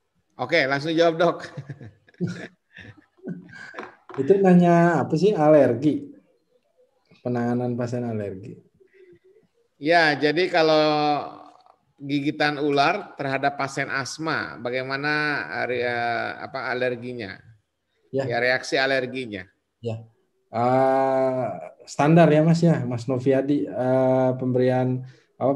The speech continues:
Speaker 2: penanganan, eh, gigitan ular apalagi disertai dengan pasien komorbid asma itu yang pasti tata laksana R W definitif yang paling utama.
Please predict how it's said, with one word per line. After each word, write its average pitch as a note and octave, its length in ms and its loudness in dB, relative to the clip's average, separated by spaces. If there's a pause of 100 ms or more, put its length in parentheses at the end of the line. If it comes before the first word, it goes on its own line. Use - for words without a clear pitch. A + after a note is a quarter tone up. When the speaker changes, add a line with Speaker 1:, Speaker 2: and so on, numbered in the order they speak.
Speaker 2:
penanganan, B2+ 540 0 (360)
eh, A#2+ 520 -6 (580)
gigitan B2 400 -2
ular C3 320 2
apalagi C3 480 0
disertai B2 480 -2
dengan A#2 480 -4
pasien A#2 320 -8
komorbid A#2 560 -4
asma A#2+ 480 -6
itu C3+ 480 -6 (560)
yang A#2 160 -8
pasti A2+ 240 -6
tata A#2+ 320 -6
laksana A2+ 480 -6
R A#2 160 -6
W A2+ 100 -4 (340)
definitif A2+ 840 -6
yang A2 160 -6
paling A#2 240 -4
utama. A2+ 480 -8